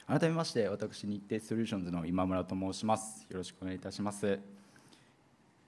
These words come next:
えっと、まずですね、ちょっと最初に弊社の簡単なご紹介させていただければと思っております。日鉄ソリューションズと申しまして、あの、日本製鉄のですね、グループ会社になってございます。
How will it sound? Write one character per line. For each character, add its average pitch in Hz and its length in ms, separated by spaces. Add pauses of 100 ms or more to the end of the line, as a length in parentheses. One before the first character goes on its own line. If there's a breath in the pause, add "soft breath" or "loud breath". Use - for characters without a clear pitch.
(240)
え 123 60
っ 123 40
と、 120 380
ま 220 100
ず - 100
で 214 80
す 143 80
ね、 120 140
ち - 80
ょ 208 40
っ - 20
と 147 80
最 131 220
初 131 120
に 123 160
弊 165 160
社 190 140
の 135 100
簡 127 180
単 127 180
な 120 100
ご 117 100
紹 123 160
介 123 160
さ 120 140
せ - 80
て 123 80
い 113 40
た 117 100
だ 117 40
け - 60
れ 127 60
ば 113 120
と - 80
思 95 140
っ - 20
て - 120
お 98 40
り 92 80
ま 101 140
す。 - 180
日 123 100
鉄 - 260
ソ 175 100
リ 180 80
ュ - 20
ー - 20
シ 175 80
ョ 170 40
ン 147 80
ズ 135 100
と 127 140
申 107 200
し 110 100
ま 120 120
し 123 80
て、 120 160
あ 104 60
の、 101 100
日 110 80
本 160 160
製 196 160
鉄 185 240
の 110 80
で 95 80
す 90 100
ね、 101 180
グ 95 120
ル 104 100
ー 101 40
プ 107 80
会 113 180
社 - 100
に 90 100
な 95 100
っ 92 40
て - 140
ご 87 100
ざ 90 140
い 92 60
ま 95 100
す。 90 240